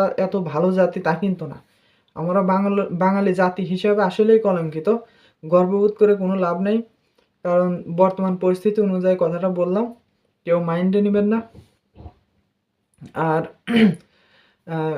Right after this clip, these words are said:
আরেকটা ভিসা, ভিসার ব্যাপারে কথা বলতে, সেটা হচ্ছে ইলেকট্রিক্যাল ভিসা। তো যারা এই ই ভিসাগুলো আমাকে পাঠান, ই ভিসাগুলো ভাই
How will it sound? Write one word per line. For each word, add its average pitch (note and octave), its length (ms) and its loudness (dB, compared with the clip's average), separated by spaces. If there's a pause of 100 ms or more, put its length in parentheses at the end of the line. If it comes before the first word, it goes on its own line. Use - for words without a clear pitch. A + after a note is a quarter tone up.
আরেকটা G3+ 340 0
ভিসা, E3+ 420 -2
ভিসার F3 400 -4
ব্যাপারে E3 460 -2
কথা D#3+ 220 -4
বলতে, F3+ 280 -6
সেটা D#3+ 240 -10
হচ্ছে D#3 240 -12
ইলেকট্রিক্যাল F#3 580 -4
ভিসা। D3 320 -6 (640)
তো E3+ 40 -6 (140)
যারা F#3+ 260 0 (500)
এই F3+ 140 -2 (840)
ই G3 120 2 (120)
ভিসাগুলো F#3+ 500 0 (1200)
আমাকে F3+ 320 -2 (100)
পাঠান, F3 260 -2 (220)
ই - 20 4 (100)
ভিসাগুলো F#3+ 480 0
ভাই F3+ 120 -2